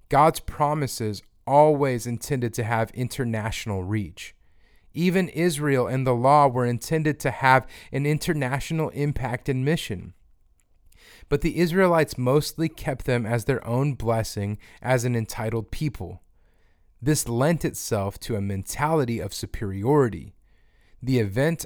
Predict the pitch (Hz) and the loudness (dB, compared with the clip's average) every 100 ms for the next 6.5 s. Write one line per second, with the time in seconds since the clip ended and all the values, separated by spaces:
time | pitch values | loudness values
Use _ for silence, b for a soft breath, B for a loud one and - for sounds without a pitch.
0 | - 117 - 160 143 - - - - - | -6 -6 -4 -2 -2 -4 -8 -8 -4 0
1 | 131 135 120 117 95 101 104 110 104 - | 2 4 2 0 -2 -4 -2 0 0 -2
2 | 104 - - 101 - - 104 92 - 98 | -8 -8 -6 -6 -6 -6 -6 -8 -14 -18
3 | b b b b b - 131 - 143 165 | b b b b b -8 -6 2 4 6
4 | 135 139 - 135 127 - 110 107 - - | 4 0 0 -2 -2 -4 -4 -6 -6 -4
5 | 147 113 101 - 110 113 117 131 127 135 | -2 -2 -4 -2 0 0 0 -2 0 -2
6 | - 107 95 - - | -2 -6 -8 -8 -12